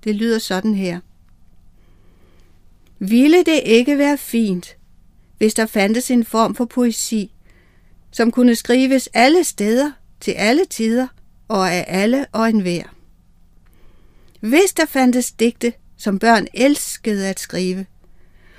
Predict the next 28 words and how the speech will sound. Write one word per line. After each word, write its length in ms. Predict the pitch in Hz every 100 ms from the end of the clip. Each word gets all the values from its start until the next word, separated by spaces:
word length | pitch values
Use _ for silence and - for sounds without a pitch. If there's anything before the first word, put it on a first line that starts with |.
| -
og 100 | -
som 260 | 269 269 214
voksne, 560 | 214 247 - 277 285 233
erfarne 580 | 226 220 220 214 - 254
digtere 600 | 247 202 190 - 226 196 - - _ _ _ - _ -
bruger 360 | 208 196 -
år 200 | 208 233
på 260 | 220 214 196
at 140 | 180
skabe. 500 | - - 160 165 196 190 - - - - - - - - - - - - -
Hvis 360 | 202 254 349
der 120 | - 392
fandtes 540 | - 233 262 285 -
en 140 | 262
form 320 | 240 226 226 214
for 100 | 247
poesi, 640 | 240 208 185 - 254 247 - - - - - -
som 200 | - 254
havde 240 | 254 285
det 180 | 285 302
ene 340 | - 269 294 311
formål, 680 | - 202 226 247 226 180 175 _ - - - - - -
at 160 | 220 -
gøre 200 | 208 196
os 120 | -
opmærksomme 880 | 202 196 196 233 - - 240 214 190 -
på 120 | 214
skønheden 720 | - 208 202 233 247 220 202